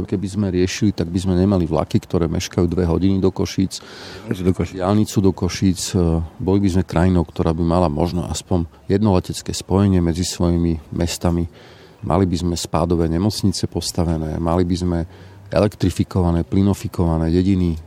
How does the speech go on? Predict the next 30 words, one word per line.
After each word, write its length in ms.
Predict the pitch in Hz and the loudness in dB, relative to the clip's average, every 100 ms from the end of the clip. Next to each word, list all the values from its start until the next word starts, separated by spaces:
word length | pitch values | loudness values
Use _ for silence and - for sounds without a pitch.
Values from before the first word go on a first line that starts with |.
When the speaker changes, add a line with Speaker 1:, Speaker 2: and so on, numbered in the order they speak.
| - | -6
Speaker 1:
tak 160 | 85 85 | -4 -2
ako 240 | - - | -4 -6
to 140 | 87 92 | -4 -2
má 160 | 85 78 | -2 0
byť 240 | 87 90 - 90 | -2 -4 -4 0
v 200 | 85 85 85 80 | 2 2 2 0
civilizovanej 680 | - 98 92 87 90 87 87 - | 2 2 2 2 2 0 -4 -2
Európe. 600 | 98 101 101 92 110 95 87 - - - | 2 4 4 2 2 2 0 -12 -20 -8
Všeobecne 480 | - 135 110 - 101 90 | 0 2 2 0 2 2
mám 80 | |
pocit, 320 | 82 92 - 87 | 4 0 0 -2
že 320 | 85 82 82 | 0 0 0
zo 80 | 90 | -4
slovenskej 480 | - 107 110 - | 0 2 2 0
politiky 480 | - 87 90 101 - | 0 2 0 -2 -6
sa 280 | 92 87 78 | -8 -6 -6
stala 400 | - 87 87 87 | -6 -4 -2 -2
sektárska 640 | 85 - 92 92 87 - 87 | -4 -2 -2 -2 -6 -6 -2
záležitosť, 800 | 78 80 82 85 107 95 - 95 | -2 -2 -4 -6 -6 -6 -8 -6
kde 160 | 90 | -4
sa 320 | 87 - 82 85 - | -2 -2 -2 -2 -6
riešia 520 | 98 98 104 - 98 - | 0 2 2 0 0 0
iba 600 | 85 85 82 78 78 80 - | 0 0 2 2 0 -2 -6
mocenské 520 | 85 92 - 104 - 87 | -2 0 2 -2 0 -4
problémy 560 | - 87 90 92 87 | 0 0 2 2 2
ľudí, 240 | 87 92 87 | 2 0 -2
ktorí 240 | - 85 | -2 -2
sú 200 | 82 - | -2 -2
jej 240 | 82 80 78 | 0 0 -2
súčasťou. 640 | - 90 85 82 - 78 | -4 -4 -4 -8 -8 -6